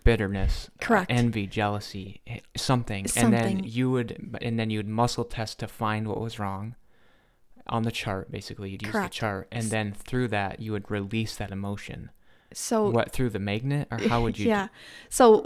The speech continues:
Speaker 2: f-, as a cheat, though it didn't need to be this way, they had this neat, they had the chart on a magnet,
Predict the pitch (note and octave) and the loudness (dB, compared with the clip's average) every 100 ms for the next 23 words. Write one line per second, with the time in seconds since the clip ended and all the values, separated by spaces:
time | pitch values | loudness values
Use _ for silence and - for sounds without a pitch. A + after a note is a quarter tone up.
0 | - - - A3+ G#3 - - B3 - - | 0 -2 4 4 4 0 2 2 0 0
1 | G#3+ A3 A3+ G#3 G#3 G#3+ G#3 G#3 A3+ A3+ | 4 4 4 2 4 4 4 2 2 2
2 | A#3+ G#3+ G3+ G3+ G3+ G#3 - G3+ - - | 0 0 0 0 -2 -2 -2 -2 -4 -4
3 | G#3 G#3 G3+ G3 - G3 - G3+ G3+ F#3+ | 0 0 0 -2 0 0 0 0 2 -2
4 | F#3 F3+ - F3+ | -4 -6 -8 -10